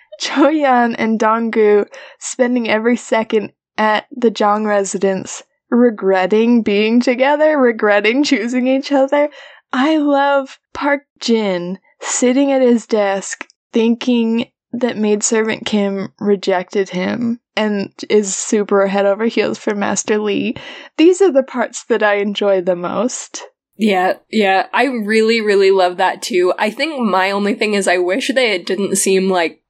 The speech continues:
Speaker 2: uh, Maid Kim straight up confessed to Park Jin. 'Cause now I don't want necessarily, I wouldn't be super mad if she got a little bit hurt because I hate that she's,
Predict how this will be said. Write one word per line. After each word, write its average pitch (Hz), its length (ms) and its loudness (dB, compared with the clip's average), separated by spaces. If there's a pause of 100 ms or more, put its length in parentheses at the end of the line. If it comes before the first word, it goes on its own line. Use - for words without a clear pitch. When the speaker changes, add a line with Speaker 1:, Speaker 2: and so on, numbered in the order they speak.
(160)
Speaker 2:
uh, 180 540 0
Maid 190 340 0
Kim 190 260 -2
straight 175 480 0
up 175 320 2 (320)
confessed - 1200 -6
to 285 120 0
Park 294 380 -2
Jin. 294 220 0 (280)
'Cause 254 160 0
now 330 460 0
I 277 180 2
don't 339 220 0
want 185 280 0
necessarily, 208 580 0 (200)
I 233 80 2
wouldn't 277 240 0
be 208 80 0
super 185 460 0
mad 208 260 2
if 202 120 -4
she - 180 -4
got 175 200 0
a - 60 0
little 185 300 -2
bit 196 200 2
hurt 196 360 0
because 180 300 -4
I 202 120 -2
hate 175 360 -2
that 190 160 0
she's, 175 500 0